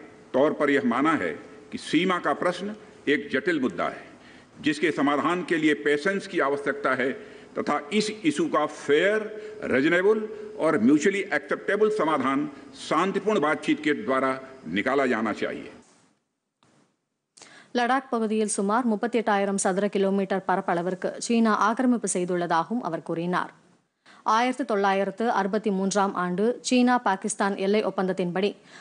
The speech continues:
Speaker 2: பாகிஸ்தான் ஆக்கிரமிப்பு காஷ்மீரில் உள்ள இந்திய பகுதியை சேர்ந்த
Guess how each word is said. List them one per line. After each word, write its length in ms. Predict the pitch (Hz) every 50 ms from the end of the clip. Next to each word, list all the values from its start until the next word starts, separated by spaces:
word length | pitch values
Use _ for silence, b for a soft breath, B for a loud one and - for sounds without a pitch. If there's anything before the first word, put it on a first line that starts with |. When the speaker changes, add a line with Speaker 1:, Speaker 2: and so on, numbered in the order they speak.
| B B
Speaker 2:
பாகிஸ்தான் 540 | - 233 233 240 - 285 254 - 277 254 262
ஆக்கிரமிப்பு 520 | - 196 202 202 - 226 226 226 220 - 214
காஷ்மீரில் 500 | - 190 185 - - 202 202 196 196 185
உள்ள 360 | 180 180 180 190 208 226 226 -
இந்திய 340 | 214 208 214 208 240 240
பகுதியை 400 | - 202 185 190 180 196 185 185
சேர்ந்த 380 | 180 - 196 180 170 175 180